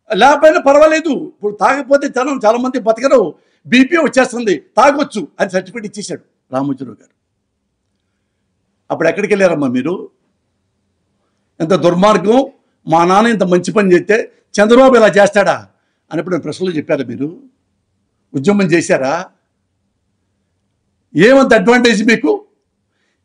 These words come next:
ఇంత పొరపాటు జరిగిందనుకో వైసీపీ గవర్నమెంట్లో పెద్ద చించుకొని వచ్చేస్తారు కమ్మా, నాశనం అయిపోద్ది ఇది. ఆ, పేలాలు వస్తున్నాయి, శవాల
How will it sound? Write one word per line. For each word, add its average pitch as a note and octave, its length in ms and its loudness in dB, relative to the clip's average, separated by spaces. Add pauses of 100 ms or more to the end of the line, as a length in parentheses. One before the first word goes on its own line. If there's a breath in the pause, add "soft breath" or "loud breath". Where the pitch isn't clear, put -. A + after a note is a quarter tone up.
ఇంత A#3+ 300 4 (120)
పొరపాటు A#3+ 320 4
జరిగిందనుకో A#3 420 0 (100)
వైసీపీ A3 360 0
గవర్నమెంట్లో G3 480 0 (920)
పెద్ద F#3 200 0 (200)
చించుకొని D#4+ 440 4
వచ్చేస్తారు C#4 420 2
కమ్మా, G3+ 220 2 (1400)
నాశనం B3+ 420 4
అయిపోద్ది A#3+ 360 2
ఇది. A3 140 2 (520)
ఆ, D#3 40 0 (240)
పేలాలు C#4+ 420 4
వస్తున్నాయి, C4 380 2 (680)
శవాల C4+ 240 6